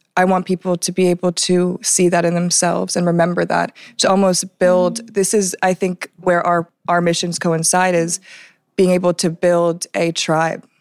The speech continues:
Speaker 1: you know,
Speaker 2: Mm.
Speaker 1: for others. Because I think for me, something I really struggled with growing up and even moving into fashion and kind of not finding my place a hundred percent. But I think that the real core of finding your tribe is being able to find like-minded people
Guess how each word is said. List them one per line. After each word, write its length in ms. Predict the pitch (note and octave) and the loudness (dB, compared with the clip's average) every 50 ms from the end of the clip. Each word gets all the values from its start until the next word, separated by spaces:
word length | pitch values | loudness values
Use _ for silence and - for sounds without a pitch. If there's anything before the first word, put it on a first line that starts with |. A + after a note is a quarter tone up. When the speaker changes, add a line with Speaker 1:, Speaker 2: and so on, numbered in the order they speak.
| _ _ _ _ - | _ _ _ _ -4
Speaker 1:
you 140 | G#3+ F#3+ F#3 | -2 0 2
know, 280 | F3+ E3+ E3+ F3 F#3 G#3+ | 2 2 2 0 -2 -4
Speaker 2:
Mm. 40 | A3 | -4
Speaker 1:
for 240 | - - G#3+ G#3 G3 | -2 0 2 2 2
others. 440 | F3+ F#3+ F#3+ F#3+ E3+ D#3 D#3+ E3 - | 2 2 2 0 0 0 -2 -4 -4
Because 340 | - F3+ - F#3+ F3 E3+ - | -6 -4 -2 0 -2 0 0
I 140 | - F3+ | -2 -4
think 200 | F3 G3+ F#3 F#3 | -2 -2 -4 -4
for 180 | - - F3+ F3 | -4 -2 -2 0
me, 240 | E3+ F3 F3 F3+ F3+ - - - - - - - _ _ - | 0 0 0 0 0 -2 -6 -14 -20 -20 -20 -20 _ _ 0
something 240 | - A3+ A#3 A#3 A3+ | 2 2 4 4 4
I 40 | G3+ | 2
really 260 | F#3+ G3+ G3 F#3+ F#3+ | 2 0 0 0 0
struggled 480 | - - - F#3 E3+ F3 F3+ F3+ F3+ F#3 | -2 0 0 0 0 0 0 -2 0 0
with 180 | F3+ F3 - | -2 -2 -2
growing 340 | - F3+ F3 F3 E3+ E3+ E3 | -2 -2 0 0 0 0 -2
up 160 | E3 E3 - | -2 -2 -4
and 80 | E3+ E3 | -6 -6
even 240 | E3+ E3+ F3 E3+ E3+ | -4 -2 -2 0 0
moving 280 | E3 E3 E3 F3 E3+ | 0 0 0 0 0
into 200 | E3 E3+ - F3+ | 0 -2 -2 -2
fashion 560 | - - F#3 D#3+ D#3 E3 D#3+ - - E3+ E3 | -2 0 0 0 0 0 -2 -2 -2 0 0
and 140 | E3 E3 E3 | 0 -2 0
kind 220 | - F3 E3 E3 E3 | 0 0 2 2 2
of 100 | E3 E3+ | 2 2
not 300 | E3+ E3+ E3+ - - - | 0 0 0 -2 -4 -4
finding 340 | - F3+ E3 F3 F3 F3 | -2 -2 -2 -2 -2 -2
my 140 | F3 E3 D#3+ | -2 -4 -4
place 420 | - - - F3+ F3 E3+ D#3+ - - - - - - - _ - | -4 -4 -2 0 0 0 0 -2 -4 -8 -14 -20 -20 -14 _ -8
a 20 | F3+ | -4
hundred 480 | - - G3+ F#3+ F#3+ F#3+ F#3+ F3 - | -2 2 2 4 4 4 2 0 0
percent. 340 | - F3 - - F3 E3 E3 - _ _ _ _ _ _ _ _ - - _ _ _ _ _ - | -2 -2 0 0 0 0 -2 -4 _ _ _ _ _ _ _ _ -20 -20 _ _ _ _ _ -2
But 80 | F3+ | 0
I 100 | F3 F3 | 2 2
think 260 | E3+ - F3+ F3 F3+ - | 0 0 -2 -2 0 0
that 320 | F#3 F3 F3 - _ _ | 0 0 0 -4 _ _
the 120 | - F3+ E3 | -2 0 0
real 600 | E3 F3+ F3 E3+ F3 F3 F3 E3+ E3+ E3+ F3 E3+ _ _ _ _ _ _ _ _ - | 0 2 2 2 4 4 2 2 0 0 -4 -6 _ _ _ _ _ _ _ _ -12
core 380 | - - - F#3 F#3 F#3+ F#3 F3 | -6 -2 0 2 4 4 4 2
of 140 | E3 D#3+ | 0 -2
finding 480 | - - F3 E3+ E3+ F3 F3+ F3+ E3+ E3+ | -4 -2 -2 -2 -2 -2 -4 -6 -6 -4
your 180 | E3 D#3+ D#3 D#3+ | -2 -2 -2 -2
tribe 420 | - - - E3 E3 E3+ E3+ F3 | -2 -2 0 2 2 2 0 0
is 120 | E3+ E3 | -2 -4
being 180 | - E3+ E3 E3 | -4 -4 -2 -2
able 220 | E3 E3+ - E3+ | -2 -2 -2 -4
to 120 | E3 - F3 | -2 -4 -4
find 320 | - - E3+ D#3+ D#3+ E3 | -2 0 0 0 0 0
like-minded 540 | E3 D#3+ E3 - - E3 D#3+ D#3+ D#3+ E3 - | 0 -2 -2 -2 -2 -2 0 0 -2 -4 -4
people 580 | - - G#3+ G#3 - F3 D#3+ D#3+ F3 F3+ E3+ | -2 -2 -2 0 0 0 0 0 0 -4 -6